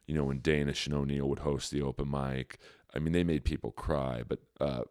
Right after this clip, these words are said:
Brody, this open micer from La Jolla had bombed pretty badly. And Brody was like, "Where are you from?"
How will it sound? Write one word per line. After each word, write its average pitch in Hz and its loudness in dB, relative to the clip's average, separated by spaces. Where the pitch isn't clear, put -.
Brody, 123 12
this 131 4
open 151 12
micer 123 8
from 110 0
La 101 8
Jolla 104 12
had 92 4
bombed 85 4
pretty 92 2
badly. 73 0
And 73 -4
Brody 85 8
was 76 0
like, 71 0
"Where 76 6
are 95 8
you 95 4
from?" 69 -2